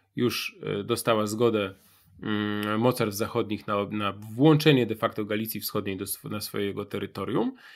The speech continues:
i na terenie Polski znalazły się właśnie następujące tereny. Galicja Wschodnia podzielona na trzy województwa: Tarnopolskie, stanisławowskie i lwowskie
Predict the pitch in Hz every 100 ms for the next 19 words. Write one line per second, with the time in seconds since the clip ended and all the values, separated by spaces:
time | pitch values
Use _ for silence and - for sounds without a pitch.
0 | - _ - 180 214 185 143 151 143 139
1 | 131 127 127 131 117 110 110 110 107 110
2 | 107 101 101 107 104 - 107 104 104 113
3 | 110 113 110 113 110 98 95 113 131 135
4 | 110 - - 113 98 95 110 104 104 101
5 | 98 - 120 104 101 95 104 - 180 226
6 | - - _ _ - 104 110 110 113 110
7 | 107 - 107 101 107 101 104 - 104 98
8 | 107 139 - 196